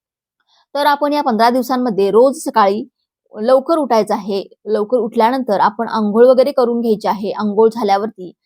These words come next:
आपण आपल्या उंबरठ्यावरती थोडंसं पाणी हे शिंपडायचं आहे. उंबरठ्यावरती आपले पूर्वज हे येत असतात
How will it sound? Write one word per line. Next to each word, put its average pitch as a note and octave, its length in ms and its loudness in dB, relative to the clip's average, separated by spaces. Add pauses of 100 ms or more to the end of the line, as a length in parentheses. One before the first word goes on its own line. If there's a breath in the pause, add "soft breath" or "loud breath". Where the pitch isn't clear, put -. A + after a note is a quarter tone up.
(320)
आपण A3 360 -6
आपल्या A3+ 280 -2
उंबरठ्यावरती A#3 680 2
थोडंसं A3 420 0
पाणी A3+ 500 0
हे C4 100 -2
शिंपडायचं F3+ 480 -4
आहे. - 180 -16 (540)
उंबरठ्यावरती C4+ 680 0
आपले A3 360 0
पूर्वज C4 600 0
हे C4 120 6
येत G3+ 160 0
असतात - 300 -8